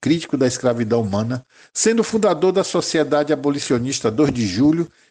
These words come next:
e da Sociedade Libertadora Sete de Setembro, entidades responsáveis pelo debate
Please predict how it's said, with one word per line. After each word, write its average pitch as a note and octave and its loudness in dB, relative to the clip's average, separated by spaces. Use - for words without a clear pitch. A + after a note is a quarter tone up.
e D#3+ 0
da D#3+ 0
Sociedade D3 0
Libertadora C3 0
Sete C3 -2
de A#2 -6
Setembro, D#3 0
entidades C3 0
responsáveis B2+ -2
pelo D3 4
debate C#3 0